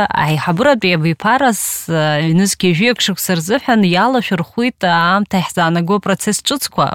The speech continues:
Нас исҳәар сылшоит, абри апроектқәа ирыбзоуроны онлайн афармат аҿгьы зхалазырхәыз даараӡа ирацәаҩын. А, ишԥарыдыркыло абас еиԥш аҿыцрақәа дара,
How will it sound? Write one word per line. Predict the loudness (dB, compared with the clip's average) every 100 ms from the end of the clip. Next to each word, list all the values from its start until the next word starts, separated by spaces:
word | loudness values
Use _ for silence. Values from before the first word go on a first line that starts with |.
| -6
Нас | -4 -2 -2
исҳәар | -6 -4 -2 -2
сылшоит, | -2 -4 -2 -2 -2 _
абри | -2 0 2 2 2 -2 -6
апроектқәа | -4 0 0 0 -4 0 2
ирыбзоуроны | 2 2 0 0 0 0 0 0 2
онлайн | 2 2 2 2 2
афармат | 0 0 -2 0 0 0
аҿгьы | -2 0 -2
зхалазырхәыз | -2 -2 0 2 0 -2 -4 -4 -2
даараӡа | 0 0 0 -2 -2 -4 _ -2
ирацәаҩын. | 2 2 2 2 2 4 2 2
А, | 0 0 0 2 0
ишԥарыдыркыло | 0 -2 0 0 2 2 0 0 -2 0
абас | 0 -2 -2
еиԥш | -4 -4
аҿыцрақәа | -2 -4 -6 -8 -6 -4
дара, | -2 0 0